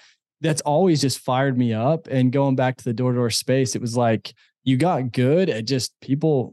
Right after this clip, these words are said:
literally slamming doors in your face, spitting on you, the rejection, like, all of it. And I just learned to, like, love it and thrive off of it, um, because they had no idea how well I was doing, right? And it was like,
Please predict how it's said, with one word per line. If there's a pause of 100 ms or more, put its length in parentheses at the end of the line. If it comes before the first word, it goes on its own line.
literally
slamming
doors
in
your
face,
spitting
on
you,
the
rejection,
like, (180)
all
of
it.
And
I
just
learned
to,
like,
love
it
and
thrive
off
of
it, (360)
um,
because
they
had
no
idea
how
well
I
was
doing,
right?
And
it
was
like,